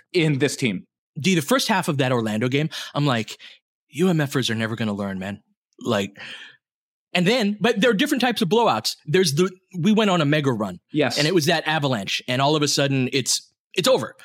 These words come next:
Speaker 2: The game was over in a very, in a flash. And so there are different ways of doing that. And so it was encouraging to see us do both of them this weekend.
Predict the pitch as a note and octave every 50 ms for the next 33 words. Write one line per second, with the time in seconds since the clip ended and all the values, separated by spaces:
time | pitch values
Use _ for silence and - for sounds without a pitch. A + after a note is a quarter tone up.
0 | - _ - E3 G3+ G3+ A3 G#3+ F3+ F3+ F3 D#3+ A#2+ A2+ F#2+ - C3 C#3+ C#3+ C#3
1 | D#3+ F3 F3 D#3 C#3+ C3 - - - - D3 C3 B2+ - - D#3+ C3+ G2 - -
2 | - - - - - - - E3 D3+ C#3+ C3+ - F3+ D#3+ D#3 F#3+ G3 F#3 E3 B3
3 | - C4 G3 - D3 D#3+ D3+ C#3 C3 A#2 G#2+ - - C3+ A#2+ A#2 A2+ C#3+ C3+ C3
4 | A#2+ A2+ G2+ - D3+ - D3 C#3+ C#3+ - - - G#3+ G#3 F3 G3+ E3 - - G3+
5 | F#3+ D3+ D#3+ D3 C#3 C3 - D#3+ C#3 B2+ - B2 B2+ C3 B2 A2 G2+ C3 C3+ C3
6 | - A#2 G#2+ G#2 A2 G2+ G#2 G2 G2 - - - - - B2+ A#2 - - A2 -
7 | - -